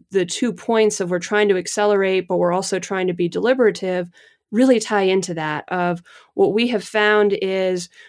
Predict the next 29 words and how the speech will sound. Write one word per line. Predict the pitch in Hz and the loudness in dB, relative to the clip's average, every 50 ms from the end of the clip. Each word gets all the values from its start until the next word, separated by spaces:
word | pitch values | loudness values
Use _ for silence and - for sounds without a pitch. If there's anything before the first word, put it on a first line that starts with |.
| _ _ | _ _
when | - 196 196 196 202 | 0 2 4 4 4
we | 233 285 | 4 4
take | 302 - - 277 262 - | 2 2 0 -2 0 2
the | 220 202 | 0 0
time | 202 - 214 208 202 202 | 0 0 0 0 2 2
up | - - 185 - - | 0 -2 -4 -6 -10
front | - - - 185 170 165 165 175 175 - - - - | -8 -4 -2 -2 0 -2 -2 -4 -6 -8 -10 -10 -10
to | - - - 202 190 185 185 185 180 180 180 175 175 _ _ _ _ | -6 -2 2 2 2 4 2 2 0 0 -2 -4 -6 _ _ _ _
have | - - - - - 214 220 220 214 - | -16 -14 -10 -4 -2 0 0 0 -2 -6
startups | - - 226 208 208 202 196 190 - 196 | -6 -4 -2 0 0 0 0 -2 -2 -2
engaged | 190 185 175 190 185 196 196 196 190 175 175 180 - - - | -2 -2 -2 0 2 4 4 4 4 2 -2 -6 -8 -6 -4
in, | 190 185 185 185 185 185 185 185 180 180 175 _ _ _ | -2 -2 -2 -2 -2 -2 -2 -2 -2 -4 -6 _ _ _
you | - | -6
know, | 196 175 | -4 -4
shadowing | 170 - - - 220 233 233 240 233 220 - | -4 -4 -4 -2 -2 0 0 2 2 2 2
end | - 190 196 | 2 0 0
users, | 185 185 180 170 175 175 170 170 170 185 | 0 0 -2 -2 -2 -2 -4 -4 -4 0
really | 190 202 220 240 240 220 | 2 2 4 4 4 2
understanding | 220 208 202 - - 202 196 190 190 180 | 2 2 0 0 0 0 2 2 0 0
the | 175 | -2
problem, | 175 - - 180 175 175 170 170 175 | -6 -6 -6 -4 -4 -2 -2 -2 -2
really | 180 190 208 226 226 | 2 2 4 4 4
diving | 208 202 190 190 185 190 185 | 2 0 0 0 0 0 0
into | 180 180 175 175 175 | 0 -2 -4 -6 -8
that, | 175 170 170 170 175 175 175 - _ _ _ _ _ _ - | -8 -6 -4 -2 -2 -4 -4 -6 _ _ _ _ _ _ -4
and | 185 196 | -2 -2
then | 190 180 208 202 196 190 | 0 2 2 2 2 0
thinking | 180 - 214 208 202 202 208 202 | 2 4 4 4 6 6 2 2
about | 190 180 190 185 190 185 185 185 | 2 0 -2 -2 0 0 -2 -4